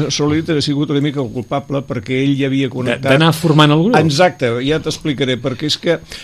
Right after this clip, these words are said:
Speaker 1: eh, en Josep Aragonès, que viu al Masnou i és d'allà, és un home molt inquiet, que,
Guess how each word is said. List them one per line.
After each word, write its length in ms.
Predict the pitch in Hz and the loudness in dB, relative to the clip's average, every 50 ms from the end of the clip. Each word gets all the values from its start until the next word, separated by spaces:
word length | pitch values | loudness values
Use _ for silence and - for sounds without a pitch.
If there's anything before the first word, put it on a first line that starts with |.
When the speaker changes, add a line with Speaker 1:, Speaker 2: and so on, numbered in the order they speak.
| - - - | -12 -6 -4
Speaker 1:
eh, 760 | 139 139 135 135 131 131 135 131 131 127 135 135 - - - - 123 | 0 0 2 2 2 2 0 0 -2 -2 -4 -4 -6 -8 -6 -4 -2
en 80 | 127 | -2
Josep 460 | 120 127 127 127 165 165 165 - - | 0 0 2 2 2 0 0 -4 -4
Aragonès, 640 | 147 143 139 139 127 131 131 156 147 131 135 131 - | -2 0 0 0 0 0 0 0 0 0 -2 -2 -4
que 240 | - - - 117 110 104 101 101 - - 80 - - | -6 -6 -6 -4 -4 -4 -4 -6 -8 -10 -12 -8 -4
viu 200 | 123 135 135 127 | -2 -2 0 0
al 100 | 127 110 | -2 -4
Masnou 340 | 113 113 98 104 131 120 113 | -4 -6 -6 -6 -6 -4 -4
i 100 | 113 110 | -4 -4
és 100 | 107 101 | -6 -4
d'allà, 340 | 110 104 110 135 139 123 131 - - - - - - - - - - | -4 -2 0 0 0 0 -2 -4 -8 -12 -16 -16 -16 -18 -18 -12 -4
és 260 | - 131 131 127 120 | 0 0 2 2 2
un 140 | 135 135 131 | 0 0 0
home 160 | 131 131 127 | 0 0 0
molt 180 | 127 127 127 120 | 0 0 -2 -2
inquiet, 420 | 120 107 - 151 151 147 147 - - | -4 -2 -2 0 2 2 0 -2 -4
que, 160 | - 135 113 | -4 -4 -2